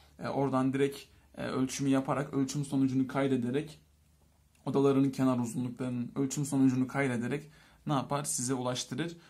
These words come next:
standart olmayan ölçeklerin kullanımında. Yani standart olmayan ölçeklerin kullanımı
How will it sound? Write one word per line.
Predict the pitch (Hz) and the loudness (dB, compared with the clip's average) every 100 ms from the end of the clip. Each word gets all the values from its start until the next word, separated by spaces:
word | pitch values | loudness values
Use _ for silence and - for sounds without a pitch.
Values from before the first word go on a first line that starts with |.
| - _ | -20 _
standart | - 131 127 127 127 | -4 -2 0 0 0
olmayan | 135 127 139 151 127 | 0 0 0 -2 -6
ölçeklerin | 123 120 - 131 151 | -6 -8 -6 -4 -4
kullanımında. | 151 127 127 123 120 110 - _ _ - | -4 -2 0 0 0 -2 -8 _ _ -4
Yani | 135 135 | 0 0
standart | 131 151 156 | 0 0 -2
olmayan | 156 180 175 - | -2 -6 -6 -4
ölçeklerin | 151 170 - 170 165 | -4 -4 -4 -4 -4
kullanımı | - 147 156 160 - | -4 -2 -2 -2 -6